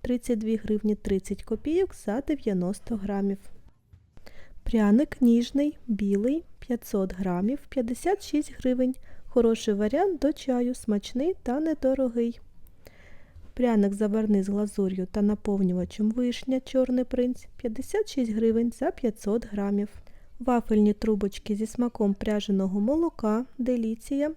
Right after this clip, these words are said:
чотириста п'ятдесят грамів, сімдесят сім п'ятдесят. Зі смаком кокосу ціна однакова, сімдесят сім п'ятдесят. Велика знижка на каву розчинну,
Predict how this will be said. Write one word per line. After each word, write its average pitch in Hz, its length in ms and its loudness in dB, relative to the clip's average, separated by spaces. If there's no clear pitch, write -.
чотириста 214 600 -2
п'ятдесят 254 600 -4
грамів, 359 360 0
сімдесят 208 640 -2
сім 359 240 -2
п'ятдесят. 233 800 -4
Зі 247 200 4
смаком 226 500 2
кокосу 392 680 2
ціна 269 380 2
однакова, 226 720 0
сімдесят 247 600 -2
сім 392 220 2
п'ятдесят. - 680 -4
Велика 233 480 4
знижка 294 460 -4
на 294 140 4
каву 208 420 0
розчинну, 240 680 -2